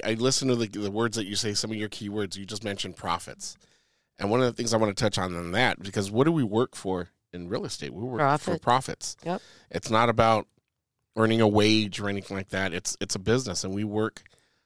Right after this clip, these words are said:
Speaker 1: our business is all, it's profit-based, right? And again, I'm gonna quote my buddy, old pal Jim Rohn again, where he says, "You can earn,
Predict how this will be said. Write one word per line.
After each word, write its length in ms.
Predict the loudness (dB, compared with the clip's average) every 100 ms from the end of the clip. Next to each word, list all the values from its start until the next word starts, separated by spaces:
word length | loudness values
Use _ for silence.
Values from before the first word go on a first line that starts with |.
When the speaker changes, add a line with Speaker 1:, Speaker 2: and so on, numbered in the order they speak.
| _
Speaker 1:
our 140 | 2 6
business 380 | 6 4 2
is 120 | 2 4
all, 220 | 4 2
it's 200 | -2 -6
profit-based, 800 | 2 2 4 2 -2 -2 -4 -8 -12
right? 240 | 0 2 2 _ _ _ _ _ _ 2
And 260 | 4 4
again, 240 | 6 6 6
I'm 80 |
gonna 160 | 4 0
quote 300 | 4 4 4
my 240 | 0 -2 2
buddy, 320 | 6 8 8
old 300 | 10 8 8
pal 320 | 6 6 6
Jim 320 | 6 4 4
Rohn 240 | 6 6 6
again, 400 | 4 4 2 -2 _ _ _ _
where 140 | -2
he 60 | 0
says, 500 | 4 6 6 4 -2 _ _ _ _ _ _ _ _ _ _ _
"You 180 | 2 4
can 220 | 4 4 6
earn, 500 | 8 10 8 4